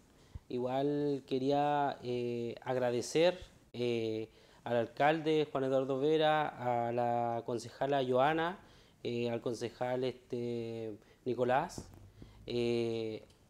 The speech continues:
y alguna empresa igual que lo ayudaron, como el supermercado O'Higgins, eh, hubo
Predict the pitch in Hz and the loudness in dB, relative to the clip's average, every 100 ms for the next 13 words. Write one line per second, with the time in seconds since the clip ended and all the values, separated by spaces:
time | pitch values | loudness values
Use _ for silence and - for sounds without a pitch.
0 | _ _ - 127 131 120 139 156 151 151 | _ _ -8 0 0 2 0 0 0 2
1 | 151 151 147 143 131 135 143 151 151 - | 2 2 0 -2 -2 0 0 0 -2 0
2 | 147 139 147 147 135 131 127 123 120 113 | 0 2 2 0 0 2 2 0 -2 -2
3 | 120 120 117 117 127 120 - 170 170 160 | -2 0 0 4 4 4 2 -4 -2 0
4 | 143 143 135 131 - - - - - 117 | 0 0 0 -4 -16 -20 -20 -16 -10 -6
5 | 117 113 113 113 113 - - 120 131 143 | -6 -6 -6 -6 -8 -10 -12 -6 0 6
6 | 147 147 | 6 8